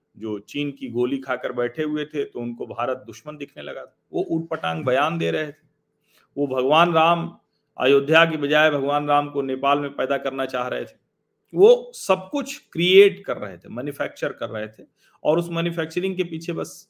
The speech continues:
कोशिश हुई किसी तरह हमारी सरकार बची रहे। लेकिन भारत के जो रिश्ते हैं, वो मैं बार-बार कहता हूं कि जनता के, जनता से जो संबंध होते हैं वो हैं, क्योंकि ये देश है, इसमें कुछ भी अलग नहीं है। नेपाल तो हिंदू राष्ट्र ही रहा है, पाकिस्तान तो हम ही से कट कर गया है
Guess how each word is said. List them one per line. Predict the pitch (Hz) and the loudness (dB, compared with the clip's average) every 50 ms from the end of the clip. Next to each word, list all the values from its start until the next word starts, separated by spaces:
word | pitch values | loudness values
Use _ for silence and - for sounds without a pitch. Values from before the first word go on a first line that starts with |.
| _ _ _ | _ _ _
कोशिश | - 165 165 165 180 170 165 | -6 -6 -6 -6 -10 -10 -8
हुई | 160 151 | -8 -8
किसी | 151 151 - 139 - - | -8 -10 -12 -14 -14 -14
तरह | - - 120 117 | -10 -8 -8 -6
हमारी | 117 113 110 | -6 -8 -8
सरकार | 110 113 113 - _ 110 110 104 | -10 -12 -14 -12 _ -10 -10 -10
बची | 101 98 - - - | -12 -16 -20 -20 -20
रहे। | - _ _ _ _ _ _ _ _ _ _ _ _ _ | -20 _ _ _ _ _ _ _ _ _ _ _ _ _
लेकिन | - 156 160 165 135 | -4 -2 -2 -2 -2
भारत | 117 113 127 139 160 196 214 202 - | -2 0 2 4 4 4 2 0 -4
के | - 220 | -8 -4
जो | 196 202 185 | -2 -2 -2
रिश्ते | 151 139 131 - - - 214 | -2 -4 -8 -10 -4 -4 -2
हैं, | 226 185 143 117 - - - _ _ _ _ _ _ _ _ | -2 0 -2 -4 -6 -8 -12 _ _ _ _ _ _ _ _
वो | 147 170 214 480 494 392 - - _ _ _ _ | 0 2 2 2 2 0 -4 -10 _ _ _ _
मैं | 120 117 | -6 -2
बार-बार | 127 135 151 170 170 175 165 160 | 2 2 2 4 4 2 0 0
कहता | - - 135 131 - - | -2 -4 -8 -8 -8 -10
हूं | 139 151 165 | -10 -8 -8
कि | 165 151 | -8 -8
जनता | 127 123 123 127 123 - 156 156 | -6 -8 -8 -8 -6 -6 -4 -4
के, | 151 151 - 147 | -6 -6 -10 -10
जनता | 135 120 117 117 117 117 147 143 | -8 -8 -8 -8 -6 -2 -2 -2
से | 139 - - 131 127 131 131 - _ _ _ _ _ - | -2 -2 -6 -8 -8 -8 -10 -14 _ _ _ _ _ -14
जो | 117 | -14
संबंध | 113 113 113 104 104 120 135 139 127 | -12 -12 -10 -8 -8 -6 -6 -8 -8
होते | 117 107 - _ - | -10 -12 -14 _ -10
हैं | 117 117 | -8 -8
वो | 117 110 110 110 113 104 101 | -8 -8 -8 -8 -8 -8 -8
हैं, | 101 101 90 - _ _ _ _ _ _ _ _ _ | -10 -12 -12 -14 _ _ _ _ _ _ _ _ _
क्योंकि | - 120 117 143 | -16 -12 -8 -6
ये | 147 156 165 175 | 0 2 2 2
देश | 170 175 180 175 175 - | 2 2 0 0 -2 -4
है, | 190 | -6
इसमें | 175 165 170 175 170 | -6 -6 -8 -10 -8
कुछ | 170 165 - - 156 | -8 -10 -10 -8 -6
भी | 170 180 | -4 0
अलग | 170 143 143 156 156 147 | 0 0 0 0 -2 -4
नहीं | 139 135 131 117 | -6 -6 -6 -4
है। | 107 98 98 | -4 -6 -6
नेपाल | 104 110 107 - 117 127 135 | -8 -10 -8 -6 -6 -6 -6
तो | 139 - 135 | -6 -6 -8
हिंदू | 120 120 127 135 139 | -8 -8 -6 -4 -2
राष्ट्र | 135 127 123 123 - - | -2 -2 -2 -4 -6 -6
ही | 120 117 | -6 -4
रहा | 113 110 110 107 104 | -2 -2 -4 -4 -6
है, | 107 - _ _ _ _ _ - | -8 -12 _ _ _ _ _ -4
पाकिस्तान | 120 117 117 131 127 - 143 143 147 143 | -4 -4 -4 -6 -6 -2 -2 -2 -2 -2
तो | 131 | -4
हम | 120 98 101 104 | -6 -6 -6 -6
ही | 127 143 | -6 -6
से | 139 - 151 | -6 -8 -6
कट | - 139 127 - | -6 -6 -6 -4
कर | - 135 127 | -4 -4 -2
गया | 120 120 120 117 117 110 | 0 0 0 2 0 -2
है | 101 98 - | -4 -8 -16